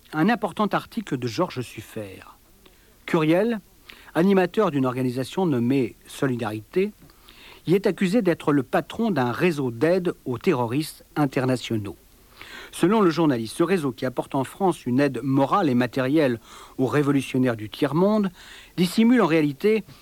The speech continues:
une entreprise d'infiltration de ces mouvements par le K G B. Curiel, espion soviétique, serait donc le pivot d'une internationale terroriste allant du Japon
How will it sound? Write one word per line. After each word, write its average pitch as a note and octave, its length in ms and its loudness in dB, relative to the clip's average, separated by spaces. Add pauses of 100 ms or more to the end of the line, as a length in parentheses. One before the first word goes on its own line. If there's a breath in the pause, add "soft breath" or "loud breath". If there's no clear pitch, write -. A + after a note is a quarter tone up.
(480 loud breath)
une F3 100 4
entreprise F#3+ 580 0
d'infiltration F#3 800 -2
de C3+ 100 -2
ces D#3 180 -2
mouvements C3 380 -2
par A#2+ 160 -4
le A#2+ 80 -6
K C#3 180 -2
G A2+ 180 -6
B. G2+ 120 -10 (920)
Curiel, D3 580 0 (520)
espion E3+ 420 0
soviétique, - 720 -12 (540 loud breath)
serait E3+ 260 0
donc F#3+ 300 2
le C#3 160 4
pivot D3 580 -2
d'une B2+ 300 0
internationale C#3 800 0
terroriste C3 480 -2
allant C3+ 240 2
du A#2+ 100 -6
Japon A#2+ 480 -4